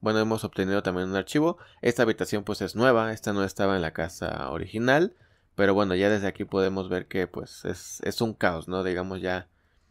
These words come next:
desde aquí podemos empezar a ver el caos de la casa. Vale, así que vamos a continuar, gente.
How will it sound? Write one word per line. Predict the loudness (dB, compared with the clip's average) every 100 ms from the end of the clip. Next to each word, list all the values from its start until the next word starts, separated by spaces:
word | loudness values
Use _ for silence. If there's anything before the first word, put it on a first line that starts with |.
| _
desde | -6 -4 -4
aquí | -4
podemos | 0 -2 -2 -8
empezar | -10 -6 0
a | 2
ver | 2
el | 0 0
caos | 2 2 -2
de |
la | -6 -4
casa. | -4 -2 -6 -8 _ _ _ _ _ -20 -20 _ _ _ _ _ _ _ _ -20
Vale, | -12 -8 -4 -2 -2 -4 -6 -12 -18 -16 -14 -16 _ _ _ _ -18
así | -14 -8
que | -4
vamos | -4 -4 -8
a | -10
continuar, | -8 -8 -8 -4 0 0 -2
gente. | -8 -8 -6 -6 -6